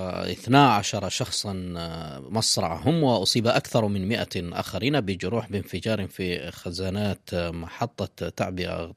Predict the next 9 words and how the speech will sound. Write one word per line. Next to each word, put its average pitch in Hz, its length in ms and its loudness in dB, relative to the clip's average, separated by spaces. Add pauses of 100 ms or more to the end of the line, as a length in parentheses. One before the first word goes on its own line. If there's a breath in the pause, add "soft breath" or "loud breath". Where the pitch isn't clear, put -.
(120)
غاز 123 480 2 (460 loud breath)
منزلي 123 420 4
في 120 160 -2
محافظة 101 580 -4
البيضاء 90 420 -4
الخاضعة 85 560 -4
لسيطرة 85 580 -6
الحوثيين 110 600 0
باليمن. 123 540 8